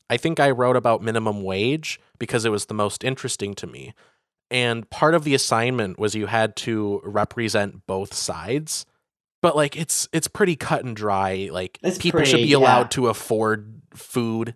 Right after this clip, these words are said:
Speaker 1: you know? Like, you should be able to afford, uh, a, a, to live, basically.
Speaker 2: Yeah.
Speaker 1: Um, but you have to,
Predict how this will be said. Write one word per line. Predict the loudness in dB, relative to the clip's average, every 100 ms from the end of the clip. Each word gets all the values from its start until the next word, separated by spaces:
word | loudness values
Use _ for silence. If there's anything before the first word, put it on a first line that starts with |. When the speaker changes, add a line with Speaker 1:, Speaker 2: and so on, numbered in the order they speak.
| _
Speaker 1:
you | -6 -2
know? | 0 0
Like, | 0 -2
you |
should | -4 -2
be | 2 2
able | 2
to | 0 -4
afford, | -4 0 4 4 2 -8 _ _ _ _ -2
uh, | 2 4 2 2 0 0
a, | -2
a, | -4 -4 -12 -20 _ _ -8
to | 0 2
live, | 4 4 2 -2 -14 _ -2
basically. | 0 0 -2 -4 -6 -6 _ _ _ _
Speaker 2:
Yeah. | 0 2 4 2
Speaker 1:
Um, | -2 -8 _
but | 0
you | 2 2
have | 2 0 0
to, | 2 6 6